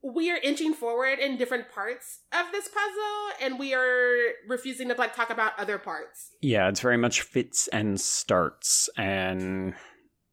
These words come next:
Speaker 2: I don't know. It, it's just a bit weird to me, the fact that the high point of this season was when Elgin got stabbed and we had to make that emergency run between Colony House and the hospital.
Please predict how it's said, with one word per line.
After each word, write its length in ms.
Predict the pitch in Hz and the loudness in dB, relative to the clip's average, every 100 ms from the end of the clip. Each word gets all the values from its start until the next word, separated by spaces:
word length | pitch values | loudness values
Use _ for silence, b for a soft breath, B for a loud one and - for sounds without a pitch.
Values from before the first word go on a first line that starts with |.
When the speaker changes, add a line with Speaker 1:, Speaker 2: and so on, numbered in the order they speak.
| _ - | _ 0
Speaker 2:
I 100 | 208 | 2
don't 140 | 220 | 4
know. 180 | 226 175 - | 4 4 4
It, 140 | 165 165 | 2 2
it's 240 | - - | 2 2
just 320 | - 147 - | 2 0 2
a 40 | 147 | 0
bit 180 | - 117 | 0 2
weird 240 | 117 113 | 2 4
to 100 | - | 4
me, 260 | 113 107 107 | 4 4 2
the 340 | 87 101 95 | 2 4 4
fact 440 | 92 - 82 - - | 4 2 2 0 2
that 480 | 90 90 - - - | 4 4 0 -4 -2
the 80 | 104 | 0
high 220 | - 87 | 0 -2
point 340 | - 101 90 - | 0 -2 0 0
of 200 | 87 85 | -2 -2
this 180 | 85 - | -4 -2
season 600 | 90 85 104 107 117 90 | -2 -2 -2 0 0 0
was 260 | 98 90 104 | 0 0 0
when 420 | 90 87 87 87 - | 0 0 0 -2 0
Elgin 380 | 90 90 87 80 | -2 -2 -2 0
got 240 | 78 - | 0 0
stabbed 500 | - - - 76 - - | 0 2 0 -2 -4 -4
and 80 | 95 | -4
we 80 | |
had 200 | - 92 87 | 0 0 0
to 80 | |
make 260 | 87 82 - | -2 -4 0
that 180 | 85 82 | 0 0
emergency 540 | 82 80 90 82 90 | -2 -4 -4 -4 -4
run 280 | 76 80 78 | -4 -4 -4
between 360 | 82 - 87 80 | -6 -6 -6 -6
Colony 400 | - 76 76 76 | -6 -6 -6 -6
House 280 | 67 - | -6 -4
and 100 | 92 | -6
the 40 | 78 | -2
hospital. 680 | 78 - - 107 117 135 | -2 -2 0 2 4 2